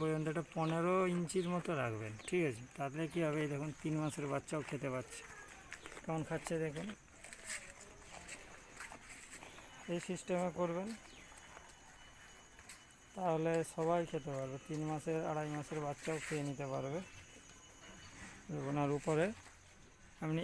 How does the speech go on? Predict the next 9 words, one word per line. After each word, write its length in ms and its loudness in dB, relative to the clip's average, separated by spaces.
এইভাবে 320 4
বানাবেন 360 6
স্ট্রাকচারটা, 640 0
যাতে 240 2
কী 100 0
হবে, 180 6
ডালপালা 380 6
যখন 200 6
দেবেন 260 12